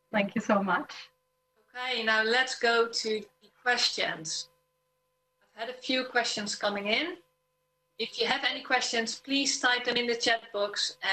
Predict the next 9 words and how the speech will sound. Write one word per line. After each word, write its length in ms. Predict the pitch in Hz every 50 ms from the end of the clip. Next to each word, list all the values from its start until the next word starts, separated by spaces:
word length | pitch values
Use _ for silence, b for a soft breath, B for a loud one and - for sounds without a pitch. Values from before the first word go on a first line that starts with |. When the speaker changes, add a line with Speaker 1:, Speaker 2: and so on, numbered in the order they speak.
| 190 190
Speaker 2:
and 140 | 196 208 -
I 340 | - - _ _ _ - 202
will 140 | 202 - - -
ask 280 | 202 202 208 208 -
them 160 | - 196 202 208 - -
to 120 | 208 202 202 _ _ _
Katrina 600 | - - - - 220 214 214 214 214 208 214 - - 180 185
and 100 | 180 185 - _ _
Niveda. 520 | _ _ _ 196 202 214 254 277 311 339